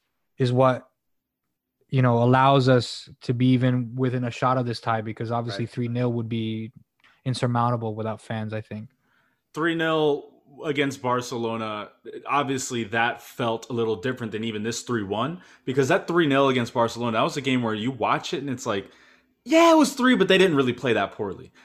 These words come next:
Speaker 2: Like, this three one is a little different because it's
Speaker 1: Yeah.
Speaker 2: like, oh, wow,
Speaker 1: Yeah,
Speaker 2: you're kinda
Speaker 1: I'm
Speaker 2: lucky that it was only two that you,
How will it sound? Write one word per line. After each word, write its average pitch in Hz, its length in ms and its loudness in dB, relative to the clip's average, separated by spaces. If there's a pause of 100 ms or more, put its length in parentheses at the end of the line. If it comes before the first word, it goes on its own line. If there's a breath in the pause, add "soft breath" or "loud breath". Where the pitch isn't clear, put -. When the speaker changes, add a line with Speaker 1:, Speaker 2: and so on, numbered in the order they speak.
Speaker 2:
Like, 120 220 -2
this 220 220 4
three 226 240 4
one 175 200 6
is 151 100 2
a 139 40 0
little 147 240 8
different 135 300 2
because 127 260 0
it's 165 60 4
Speaker 1:
Yeah. 196 220 8
Speaker 2:
like, 151 80 2
oh, 131 120 2
wow, 113 320 2
Speaker 1:
Yeah, 180 180 6
Speaker 2:
you're 147 100 4
kinda 214 200 6
Speaker 1:
I'm 190 80 6
Speaker 2:
lucky 220 260 6
that 175 140 6
it 170 40 6
was 170 140 4
only 180 280 4
two 190 260 6
that 139 220 4
you, 127 240 -6